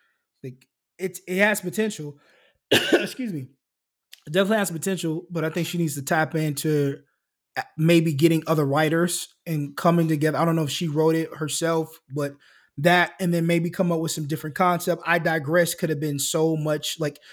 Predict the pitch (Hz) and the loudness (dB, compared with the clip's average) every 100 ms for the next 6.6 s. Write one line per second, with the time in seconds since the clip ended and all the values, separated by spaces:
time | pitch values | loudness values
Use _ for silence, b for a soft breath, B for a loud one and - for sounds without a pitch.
0 | b 170 190 160 135 165 160 156 147 143 | b -2 2 2 2 0 0 0 -2 -6
1 | _ _ _ - 160 156 139 131 165 170 | _ _ _ -6 -2 -2 -2 0 0 2
2 | 170 151 - 139 151 165 170 160 151 135 | -2 -4 -8 -4 2 4 4 4 0 -6
3 | 143 165 160 151 143 139 - 151 151 139 | -6 -4 -2 -2 -4 -4 -6 -2 -2 -4
4 | 127 123 156 135 - 139 139 175 165 156 | -4 0 0 0 -4 -6 -2 2 2 2
5 | 139 160 175 - 156 143 143 147 135 131 | 2 2 0 0 -4 -4 -4 -8 -8 -12
6 | 120 196 196 - 113 113 | -8 -4 -4 -4 -16 -20